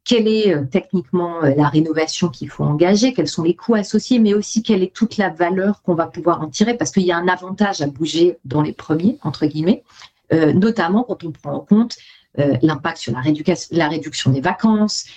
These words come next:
euh, l'augmentation des loyers, l'augmentation, euh, projetée des rendements de sortie, et cetera, et cetera. Donc, ce qui est relativement compliqué, c'est de pouvoir créer ces feuilles de route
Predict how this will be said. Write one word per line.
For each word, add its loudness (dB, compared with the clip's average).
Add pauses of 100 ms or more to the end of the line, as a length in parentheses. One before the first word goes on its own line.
(220)
euh, 4
l'augmentation -2
des -6
loyers, 0 (240)
l'augmentation, -2
euh, 0
projetée 0
des 2
rendements -2
de 0
sortie, 0
et 0
cetera, -2
et -2
cetera. -2
Donc, -2 (260)
ce -20
qui 2
est 2
relativement 0
compliqué, -2
c'est -2
de -12
pouvoir -2
créer 0
ces -4
feuilles 0
de -2
route 0